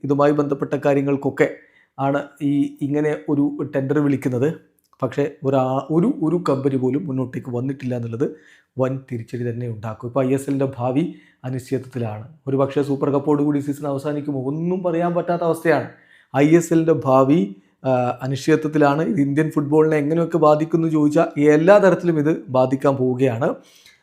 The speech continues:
പ്രധാനമായിട്ടും ഇപ്പോൾ നമുക്കറിയാമല്ലോ, എ എഫ് സി, ആ, ഏഷ്യൻ കപ്പ് ക്വാളിഫയേഴ്സിൽ നിന്ന് നേരത്തെ തന്നെ പുറത്തായി. അതാണ് ഇപ്പോൾ ദേശീയ ടീമിൻ്റെ അവസ്ഥ.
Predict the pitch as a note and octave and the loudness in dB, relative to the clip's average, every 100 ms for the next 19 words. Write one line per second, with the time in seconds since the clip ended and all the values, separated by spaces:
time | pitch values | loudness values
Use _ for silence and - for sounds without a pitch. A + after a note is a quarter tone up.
0 | _ C#3 C#3+ E3 F3 F3 F3 E3+ E3 E3 | _ 2 6 8 8 6 4 2 2 4
1 | D#3 D#3 D3 B2 A#2+ - _ - C#3+ C#3+ | 6 6 6 0 -4 -10 _ -2 0 0
2 | D#3 D3+ - - _ _ D3 C#3+ C#3 C#3 | 0 -2 -4 -16 _ _ 4 6 6 4
3 | - _ - D3+ D#3 D3 D3 D3 D3 D3 | 0 _ -2 -2 -2 -2 2 2 4 2
4 | C#3 C#3+ C#3 C#3+ C#3 C#3 E3 - - C#3 | 4 0 0 0 -2 -2 -4 -12 -4 -2
5 | C#3 C#3+ C#3+ C3+ C3+ B2+ C#3 C3 C#3 - | 0 -2 -4 -2 -2 -4 -4 -4 -6 -12
6 | _ C#3 C#3+ C#3 C#3 C3+ C3 D3+ D3 D3 | _ -2 0 2 4 2 2 0 2 2
7 | C3+ A#2+ - | 0 0 2